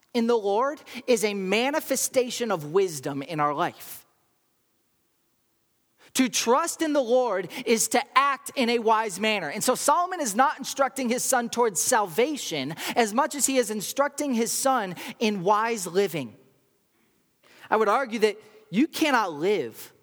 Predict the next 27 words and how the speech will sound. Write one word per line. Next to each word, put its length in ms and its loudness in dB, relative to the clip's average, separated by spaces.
with 200 -2
biblical 460 0
wisdom 540 -2
if 160 -2
you 80 -2
do 240 0
not 300 0
trust 680 -4
God. 280 -2
If 100 -2
you 80 0
do 120 2
not 220 2
rely 880 2
on 220 2
him, 380 -4
depend 800 2
on 220 2
him, 400 -2
place 360 0
your 140 2
confidence 1000 0
in 140 -2
him. 300 -2
We 220 0
are 80 -2
called 560 -4